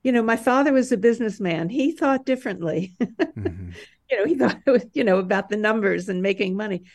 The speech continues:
Speaker 1: But that never, that was never my value. It was always about this,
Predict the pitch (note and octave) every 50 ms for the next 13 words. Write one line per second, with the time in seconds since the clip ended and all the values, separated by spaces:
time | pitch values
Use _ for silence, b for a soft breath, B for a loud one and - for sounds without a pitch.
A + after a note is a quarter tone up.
0 | b b b b - F#3+ - C4 F#3+ - C4+ D#4+ D4+ C#4 C#4 C4 B3+ B3 - E3+
1 | B3 C#4 D4 - - E4 D#4+ D4+ C4+ C4+ C4+ C#4+ C4 B3+ B3+ B3+ A3+ A3 B3 A#3+
2 | B3+ C4+ C4 G#3 F#3 F#3 - F#3 F#3 - _ _ A#3 C4 C#4+ D#4 D4+ C#4 B3+ C4+
3 | G#3+ G#3 F3+ G3 F#3+ F#3 F#3 F#3 - G3 F#3+ F#3 -